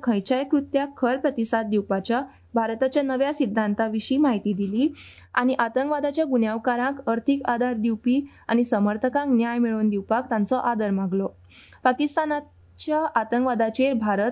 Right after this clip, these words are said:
आतां ओगी रावचो ना आनी ताका खर प्रतिसाद दितलो अशें सर्वपक्षीय शिष्टमंडळाचे कुवेटांत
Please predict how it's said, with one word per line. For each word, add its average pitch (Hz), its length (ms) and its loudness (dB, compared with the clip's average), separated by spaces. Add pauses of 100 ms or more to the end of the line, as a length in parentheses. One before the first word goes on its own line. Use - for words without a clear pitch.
(120)
आतां 220 260 0
ओगी 226 260 0
रावचो 190 320 -2
ना 214 200 2 (320)
आनी 240 260 0
ताका 277 260 0
खर 254 220 0
प्रतिसाद 214 480 0
दितलो 208 420 0 (260)
अशें 247 160 2
सर्वपक्षीय 262 640 0
शिष्टमंडळाचे 240 840 0
कुवेटांत 220 480 0